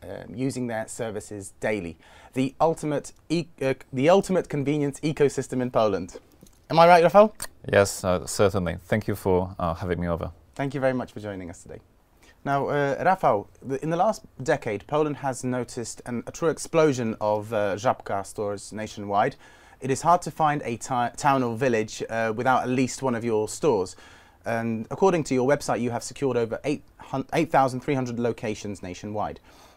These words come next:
Speaker 1: Um, now, our focus on this show is on the sustainability aspect.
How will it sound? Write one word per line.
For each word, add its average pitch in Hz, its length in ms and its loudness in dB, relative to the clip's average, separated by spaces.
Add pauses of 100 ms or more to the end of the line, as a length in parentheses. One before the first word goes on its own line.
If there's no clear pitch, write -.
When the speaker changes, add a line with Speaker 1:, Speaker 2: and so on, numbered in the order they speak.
(140)
Speaker 1:
Um, 117 440 -2 (260)
now, 123 260 2
our 160 260 8
focus 196 360 -2
on 208 80 4
this 190 120 0
show 139 140 2
is 123 120 0
on 117 100 0
the 120 60 -2
sustainability 143 880 0
aspect. - 560 -8